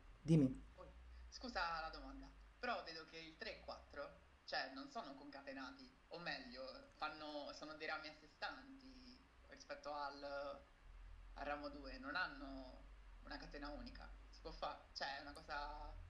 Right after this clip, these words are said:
Speaker 2: è realistica?
Speaker 1: Assolutamente sì, sì, sì,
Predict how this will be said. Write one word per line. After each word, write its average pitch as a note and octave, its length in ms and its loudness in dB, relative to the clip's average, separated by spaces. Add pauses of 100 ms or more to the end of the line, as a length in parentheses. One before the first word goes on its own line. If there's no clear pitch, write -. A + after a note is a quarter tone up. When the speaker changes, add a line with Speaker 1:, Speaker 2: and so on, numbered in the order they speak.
(520)
Speaker 2:
è D3 200 0
realistica? D#3+ 600 -2 (760)
Speaker 1:
Assolutamente D#3 680 10
sì, - 340 8 (280)
sì, - 160 8
sì, - 340 12